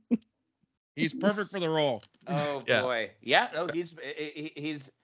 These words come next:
Speaker 3: he's back. Well, I guess, I guess things looked up. Yeah.
Speaker 1: Yeah. Starring Captain QAnon, J-, <laughs> Jim Caviezel.
Speaker 3: Oh boy.
Speaker 1: Oh,
Speaker 3: Uh,
Speaker 1: anyway, speaking of QAnon, this movie.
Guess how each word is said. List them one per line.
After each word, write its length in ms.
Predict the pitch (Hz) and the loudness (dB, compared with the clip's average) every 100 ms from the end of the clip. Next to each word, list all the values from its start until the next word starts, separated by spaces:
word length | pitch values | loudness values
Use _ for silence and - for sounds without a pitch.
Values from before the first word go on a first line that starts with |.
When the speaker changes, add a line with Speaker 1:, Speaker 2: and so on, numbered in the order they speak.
| _ | _
Speaker 3:
he's 200 | _ 156 | _ -6
back. 380 | 135 175 185 95 | 2 4 4 2
Well, 160 | 120 123 | -2 -2
I 80 | 123 | -2
guess, 220 | 135 - | -4 -4
I 140 | 127 | -2
guess 160 | 123 127 | -2 -2
things 240 | 139 135 131 | -2 -2 -4
looked 220 | 123 160 | -2 4
up. 240 | 139 82 - | 4 2 -2
Yeah. 200 | 123 87 _ - | -2 -2 _ -8
Speaker 1:
Yeah. 200 | 76 107 | -4 -4
Starring 360 | - 139 131 131 | 6 8 8 6
Captain 420 | 151 135 151 143 | 4 4 4 0
QAnon, 600 | - 156 143 120 107 107 | 6 8 8 6 4 2
J-, 220 | 104 117 | 0 0
<laughs> 20 | 139 | 0
Jim 240 | 120 185 | 4 4
Caviezel. 680 | - 185 175 170 - 127 - _ _ _ | 6 6 6 6 2 -2 -4 _ _ _
Speaker 3:
Oh 220 | - 80 78 - | -12 -10 -12 -10
boy. 340 | 85 82 76 - _ _ _ - _ 214 | -8 -6 -6 -10 _ _ _ -20 _ 6
Speaker 1:
Oh, 340 | 226 202 185 | 8 10 10
Speaker 3:
Uh, 80 | 156 | 8
Speaker 1:
anyway, 580 | 175 196 139 120 113 117 | 8 8 8 10 8 6
speaking 320 | - 214 220 | 2 4 4
of 100 | 170 | 4
QAnon, 460 | - 185 131 113 | 6 6 6 4
this 160 | 127 147 | 2 2
movie. 280 | 123 98 | 0 -2